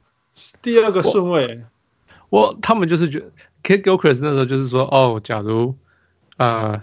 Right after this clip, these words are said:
Speaker 2: 假如他的投球可以进步的话，
Speaker 1: Yeah.
Speaker 2: 就没问题。Right，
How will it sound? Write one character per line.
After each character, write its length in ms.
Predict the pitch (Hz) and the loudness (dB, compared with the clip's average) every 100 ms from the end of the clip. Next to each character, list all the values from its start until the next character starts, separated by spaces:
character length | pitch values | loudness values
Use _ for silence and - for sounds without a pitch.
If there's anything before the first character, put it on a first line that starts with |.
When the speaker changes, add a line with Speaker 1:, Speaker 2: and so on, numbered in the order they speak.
| - | -8
Speaker 2:
假 160 | - 113 | -2 0
如 280 | 117 127 135 - | 2 0 -2 -12
他 140 | - 131 | -2 0
的 320 | 127 120 120 120 - - - - | 2 0 -4 -10 -18 -20 -20 -4
投 240 | 123 123 | 0 0
球 220 | 131 113 | 2 0
可 160 | 101 117 | 2 0
以 80 | 110 | 0
进 240 | - 107 | -4 0
步 160 | 110 117 | 2 0
的 100 | 131 | -2
话， 320 | 160 147 139 _ _ _ _ _ | -8 -8 -10 _ _ _ _ _
Speaker 1:
Yeah. 80 | - - | -20 -2
Speaker 2:
就 100 | 135 | 2
没 160 | 117 | 4
问 180 | 110 113 | 4 2
题。 260 | 107 156 151 _ _ _ _ _ _ _ _ _ _ _ _ _ _ | 0 -8 -12 _ _ _ _ _ _ _ _ _ _ _ _ _ _
Right， 260 | - 147 156 | -8 -8 -8